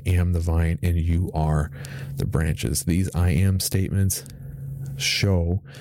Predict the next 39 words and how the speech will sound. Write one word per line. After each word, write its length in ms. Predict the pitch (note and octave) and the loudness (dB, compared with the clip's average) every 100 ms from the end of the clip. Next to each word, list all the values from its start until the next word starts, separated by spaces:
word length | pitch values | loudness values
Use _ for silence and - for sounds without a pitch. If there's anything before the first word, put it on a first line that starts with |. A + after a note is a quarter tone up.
| - - - | -16 -10 -2
that 140 | F#2+ | 0
Jesus 320 | G2 F#2+ G2 | 2 0 -2
Christ 380 | - F2+ F#2 - | 0 0 0 0
is 260 | F2+ F#2+ F#2+ | -2 0 -2
the 60 | |
one, 360 | E2+ E2+ F#2 G2+ - - - - - - | 0 2 2 0 -6 -16 -14 -12 -8 0
uh, 220 | F2 F#2 | 2 2
who 220 | D#2+ F#2 | 2 0
is 320 | - F2 F2+ | 0 0 0
with 200 | E2+ E2+ | -2 -2
God, 340 | - G#2 F#2+ E2 | 0 2 2 0
who 360 | - F2+ F#2+ G2 | 0 0 2 2
says 460 | G2 - E2+ F2 F2 | -2 -2 0 0 2
in 80 | F2+ | 2
Revelation 500 | E2 D#2+ E2 - E2 | 2 0 0 0 2
one 200 | E2 E2+ | 2 2
eight, 300 | G#2+ G#2 - - | 2 0 -2 -2
"I 200 | D#2 F#2 | 2 2
am 260 | - F#2+ F#2+ | 2 2 2
the 80 | |
Alpha 460 | F2 F2 - F#2+ F2+ | 2 2 0 -2 0
and 160 | F2+ D#2 | 0 2
the 100 | F2+ | 2
Omega." 520 | F2+ G#2+ A2 - - - - - - - - - - | 2 0 0 -2 -4 -8 -18 -16 -14 -12 -12 -10 -6
This 240 | - F#2+ | -2 0
means 180 | G2+ G2+ | 2 2
that 100 | F#2 | 2
Jesus 400 | E2 G2+ F#2+ F#2 | 0 0 0 -2
was 140 | D#2+ - | -4 -6
present 460 | - G2 G2+ - | -2 0 2 0
when 100 | F2 | 0
Moses 360 | F2 E2+ E2 - | 2 2 0 -4
heard 520 | - G2+ G2+ G2+ A#2+ - - - | -2 0 2 2 0 -4 -20 -6
God 280 | G2 F#2 G2 | 0 2 2
speaking 340 | - G2+ F#2+ | 0 -2 0
from 120 | F#2 F#2+ | 0 2
the 60 | |
burning 360 | F2+ F#2+ F2+ E2+ | 2 0 0 2
bush. 340 | G2+ C#3 - | 2 2 -2